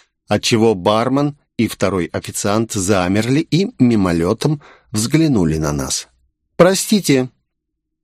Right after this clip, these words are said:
«Так вот, переспать с девушкой — это для тебя этикет?»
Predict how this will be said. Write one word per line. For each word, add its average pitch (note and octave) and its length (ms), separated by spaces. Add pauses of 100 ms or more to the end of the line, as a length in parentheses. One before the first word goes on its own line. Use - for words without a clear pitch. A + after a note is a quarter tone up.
(120)
«Так A2 260
вот, A2 600 (960)
переспать A2+ 580
с F2+ 100
девушкой — G#2 680
это G#2+ 600
для A2 280
тебя G2+ 460 (180)
этикет?» - 680